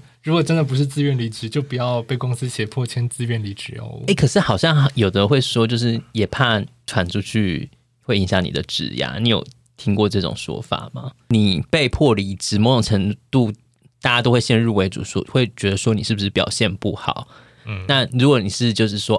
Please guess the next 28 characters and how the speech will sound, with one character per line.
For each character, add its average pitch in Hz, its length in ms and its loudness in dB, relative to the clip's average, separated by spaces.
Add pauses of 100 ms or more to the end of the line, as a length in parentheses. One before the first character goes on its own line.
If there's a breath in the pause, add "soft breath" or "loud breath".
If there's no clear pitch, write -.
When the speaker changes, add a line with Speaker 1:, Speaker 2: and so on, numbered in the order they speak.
Speaker 2:
，“哦， 131 80 4
我 127 180 2
因 143 140 4
为 143 80 4
生 139 160 0
涯 120 160 2
考 95 180 -4
量 92 160 -10
的 - 60 -10
关 117 240 0
系， 113 220 -2
所 113 120 0
以 - 20 6
我 87 160 0
决 98 140 -2
定 113 120 2
要 104 140 2
怎 - 220 -4
样 107 160 0
怎 - 160 -4
样” 98 140 0
的 104 60 -6
话， 110 160 -4
好 - 180 -4
像 117 120 2
就 113 120 0
是 110 120 -2
说， 104 280 0